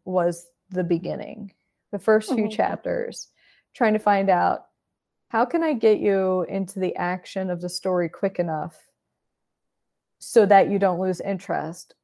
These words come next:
Speaker 1: but give you the background information that you need so that we can do the deeper dives later in the chapter? That was really, really
Speaker 2: Mm-hmm.
Speaker 1: difficult. And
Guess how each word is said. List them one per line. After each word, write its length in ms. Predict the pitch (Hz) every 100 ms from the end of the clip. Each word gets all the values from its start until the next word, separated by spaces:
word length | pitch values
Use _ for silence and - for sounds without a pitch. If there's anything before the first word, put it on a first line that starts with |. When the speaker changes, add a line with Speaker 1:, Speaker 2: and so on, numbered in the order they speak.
| 190
Speaker 1:
but 200 | 208 -
give 160 | 240 226
you 120 | 247
the 60 |
background 440 | 208 180 - 208 202
information 500 | 185 196 190 190 202
that 140 | 190
you 160 | 180 190
need 480 | 170 175 208 208 -
so 240 | - - 175
that 240 | 170 -
we 100 | 190
can 180 | 190 220
do 140 | 214
the 160 | 180 170
deeper 320 | 165 165 175
dives 320 | 165 165 156
later 240 | 156 160 156
in 80 |
the 100 | 156
chapter? 500 | 143 - - - 156 170
That 120 | 208
was 120 | 214
really, 400 | 185 180 185 170
really 260 | 165 160 160
Speaker 2:
Mm-hmm. 120 | 156
Speaker 1:
difficult. 480 | - - - - -
And 320 | - 175 160